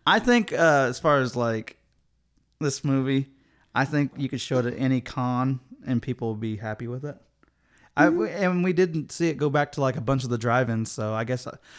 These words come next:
Speaker 1: a three's fair. I'll give
Speaker 2: Well,
Speaker 1: it a three.
Speaker 2: and you have Devon Sawa, who says people still ask him daily about the
Speaker 1: Mm-hmm.
Speaker 2: Casper thing. So there's obviously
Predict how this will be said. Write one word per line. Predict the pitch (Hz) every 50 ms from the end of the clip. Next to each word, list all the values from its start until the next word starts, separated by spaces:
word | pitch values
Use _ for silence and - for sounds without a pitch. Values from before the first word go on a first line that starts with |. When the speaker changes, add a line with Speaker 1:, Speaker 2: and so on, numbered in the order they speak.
| - -
Speaker 1:
a | - 170
three's | - - 196 196 170 127 -
fair. | - 123 120 107 104 107 107 - - - - -
I'll | - 127
give | 131 123 110
Speaker 2:
Well, | 392 392 370 349
Speaker 1:
it |
a | 311
three. | 285 277
Speaker 2:
and | 269 254 240 - - -
you | 240 247 240
have | 220 208
Devon | 208 220 214 208 196 185
Sawa, | 175 - 196 185 190 185 180 175 170 170
who | 170 180 170
says | - - 180 170 170
people | - - 180 175 - 175 165
still | - - - - 185 170 160
ask | 160 165 165 - -
him | - 170 160 156 156 -
daily | - 170 160 156 156 156 156 147 151 143 139 131 131 135 147 _ _ _ _ _ _ _ _
about | - 165 160 151 151 147 -
the | - -
Speaker 1:
Mm-hmm. | - - 147 139
Speaker 2:
Casper | 131 131 127 131 135 143
thing. | - - 147 123 - - - - - -
So | - - 349
there's | 359 359 349 403 466
obviously | 453 381 294 240 226 - - 254 240 220 202